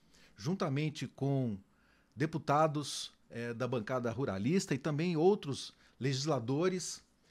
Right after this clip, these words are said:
decretaram, então, que o dia vinte e três de outubro é o Dia Nacional do Plantio Direto. Isso é um orgulho pra nós brasileiros, porque o plantio direto revolucionou a agricultura tropical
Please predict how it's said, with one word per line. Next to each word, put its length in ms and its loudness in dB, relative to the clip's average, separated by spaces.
decretaram, 800 6
então, 300 0
que 140 -2
o 40 4
dia 400 0
vinte 640 -4
e 40 -2
três 420 -2
de 120 4
outubro 600 4
é 200 4
o 100 6
Dia 500 2
Nacional 960 2
do 140 2
Plantio 420 0
Direto. 500 -4
Isso 220 -2
é 40 2
um 140 4
orgulho 420 4
pra 160 -2
nós 300 -2
brasileiros, 640 -4
porque 300 -6
o 60 -2
plantio 340 -2
direto 580 -6
revolucionou 840 -2
a 80 0
agricultura 640 -4
tropical 640 -2